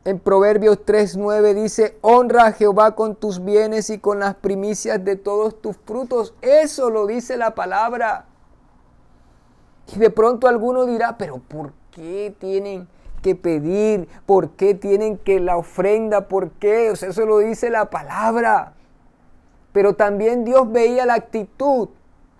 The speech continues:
con que el pueblo le daba y Él emplea la palabra despreciable y emplea la palabra menosprecio en las ofrendas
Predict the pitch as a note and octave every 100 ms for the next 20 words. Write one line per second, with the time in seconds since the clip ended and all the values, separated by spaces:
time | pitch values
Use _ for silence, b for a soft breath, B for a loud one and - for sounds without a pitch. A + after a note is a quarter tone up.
0 | - G#3+ F#3 G#3+ G3 - A3+ B3 C4 B3
1 | A3 G#3 F#3 F#3 A#3 B3 B3 A3+ A#3 b
2 | b A3 A3 A#3 B3 B3 A#3+ A#3 F#3+ A#3+
3 | A#3 B3+ A#3 A3 G3+ G3+ G#3+ A#3+ A3+ G3
4 | A3 C4+ B3 - G#3+ - A3 A3 A#3+ B3
5 | A3+ G#3+ G3 - A#3 B3 G#3+ G#3 G3+ G3
6 | G3+ A3+ A3 G#3+ A#3 B3+ A#3+ G#3+ - G#3+
7 | A3 G#3+ A#3 A3+ A3+ A#3+ - G#3+ G3 -
8 | A#3 C4+ C#4+ C4+ B3 F#3+ -